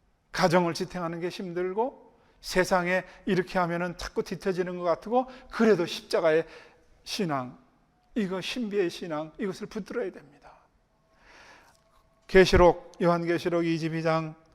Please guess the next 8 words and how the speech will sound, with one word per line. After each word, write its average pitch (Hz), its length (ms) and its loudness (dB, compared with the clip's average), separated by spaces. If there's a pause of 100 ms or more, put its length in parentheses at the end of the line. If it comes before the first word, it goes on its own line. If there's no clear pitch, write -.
십이 - 260 0
절로 165 220 4
십삼 160 460 -2
절에 160 200 2
보면은 151 560 -4 (520)
"내가 156 280 8
속히 - 540 -2
오리니 139 480 -2